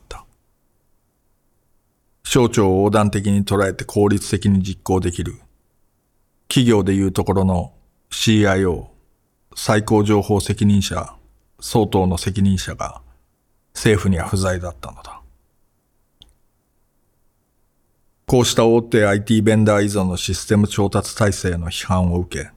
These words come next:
政府は二千三年七月、システム改革の方針、電子政府構築計画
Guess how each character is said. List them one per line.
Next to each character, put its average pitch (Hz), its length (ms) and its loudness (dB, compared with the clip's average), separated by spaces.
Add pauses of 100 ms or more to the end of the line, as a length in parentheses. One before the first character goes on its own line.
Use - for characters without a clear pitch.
(960)
政 98 280 0
府 92 100 -2
は 78 240 -6 (560)
二 110 100 4
千 110 220 2
三 95 240 2
年 92 160 2
七 - 180 -4
月、 85 400 -6 (880)
シ - 180 0
ス - 100 -2
テ 131 80 2
ム 110 100 4
改 104 160 2
革 95 240 -4
の 90 80 0
方 90 180 -4
針、 87 320 -4 (1000)
電 113 240 4
子 107 40 0
政 104 340 0
府 - 80 -14
構 104 220 2
築 - 260 -10
計 104 160 0
画 87 160 -8